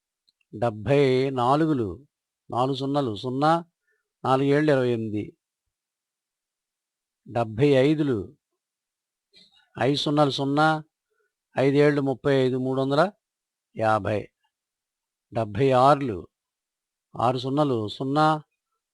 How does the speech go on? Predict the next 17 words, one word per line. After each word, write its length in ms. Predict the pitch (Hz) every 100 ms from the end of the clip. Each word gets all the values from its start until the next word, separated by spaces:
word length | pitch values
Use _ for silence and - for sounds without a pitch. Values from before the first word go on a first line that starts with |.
| -
ఆరేళ్ళు 520 | 123 131 139 143 135
నలభై 440 | 110 107 113 110 131
రెండు, 500 | 127 127 127 131 - _ -
నాలుగు 300 | 110 120 135
వందల 120 | 143
ఇరవై. 360 | 120 117 120 - _ _ _ _ _ _ _ _ -
నాలుగు 240 | 123 127 143
వందల 120 | 143
తొంభై 260 | 135 123
నాలుగు 200 | 139 139
దగ్గరలో 440 | 127 127 135 139 127
ఉంది. 300 | 95 85 107 _ _ _ _ _ _ -
డెబ్బై 340 | 113 110 139
ఏళ్ళు, 640 | 135 139 156 156 123 92 - _ _ _ _ _ _ _ -
ఏడు 180 | 131 147
సున్నలు 460 | 139 151 151 107 92
సున్నా, 520 | - 135 143 160